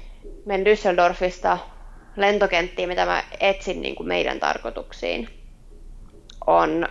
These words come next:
Amsterdam, Bryssel, Düsseldorf ja Frankfurt. Et aina löytyy jostain kyllä aika hyvällä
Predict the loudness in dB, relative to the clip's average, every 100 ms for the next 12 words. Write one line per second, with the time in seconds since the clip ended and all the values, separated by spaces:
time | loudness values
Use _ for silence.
0 | 0 2 4 2 4 4 4 2 2 0
1 | 0 -2 -6 0 0 0 -8 -10 -2 -2
2 | 0 -4 -2 -2 -4 -6 -2 2 4 4
3 | 0 0 2 2 -4 -2 -2 -2 -16 -20
4 | -20 -18 -8 -4 4 6 6 6 6 2
5 | 0 2 0 0 -4 -4 -2 0 2 2
6 | -2 -2 0 2 2